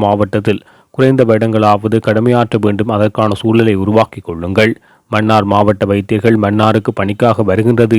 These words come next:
இல்லை. அதன் விளைவாக வெளி மாவட்டங்களில் இருந்து இங்கு வந்து பணி செய்கின்ற நிலை உள்ளது. எனவே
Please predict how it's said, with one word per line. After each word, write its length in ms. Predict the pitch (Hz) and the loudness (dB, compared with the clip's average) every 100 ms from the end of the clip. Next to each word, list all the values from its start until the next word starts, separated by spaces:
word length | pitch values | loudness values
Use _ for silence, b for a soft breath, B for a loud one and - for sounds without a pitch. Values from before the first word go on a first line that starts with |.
| 104 | 0
இல்லை. 180 | 101 120 104 | 0 -2 0
அதன் 200 | 104 101 | -2 0
விளைவாக 440 | 101 107 107 - 107 | 0 2 2 2 0
வெளி 160 | 101 101 | 0 0
மாவட்டங்களில் 600 | 107 117 113 117 117 107 | 2 0 0 0 0 0
இருந்து 240 | 104 117 117 110 | -2 0 0 0
இங்கு 160 | 107 107 | -2 -2
வந்து 160 | 104 104 | -2 -2
பணி 160 | 104 123 - | -2 0 0
செய்கின்ற 280 | 120 113 104 | 0 0 0
நிலை 160 | 101 90 85 | -2 -2 -2
உள்ளது. 280 | 95 104 113 _ _ - | 0 0 -2 _ _ -6
எனவே 220 | 104 107 | -2 0